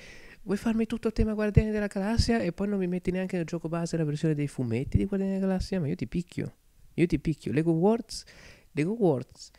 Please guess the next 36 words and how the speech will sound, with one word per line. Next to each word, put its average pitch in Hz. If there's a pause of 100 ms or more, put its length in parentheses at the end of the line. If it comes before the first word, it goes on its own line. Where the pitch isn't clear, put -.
(380)
eh, 135
Lego 185
Dimensions. 123
<laughs> -
No, 127
allora, 107
Lego 131
Worlds 127
proprio 110
mi, 101
cioè, - (640)
non 113
so, - (100)
mm, 131 (180)
più 117
ci 107
penso 120
più 98
non 98
deve 98
esistere, 98
ma 101 (160)
ok. 139 (380)
Lego 151
Dimensions, 196
guarda, 123
c-, 110
si -
vocifera 131
che 123
l'abbiano 123
cancellato, 117 (420)
spero 104
di 110
sì, -
perché 101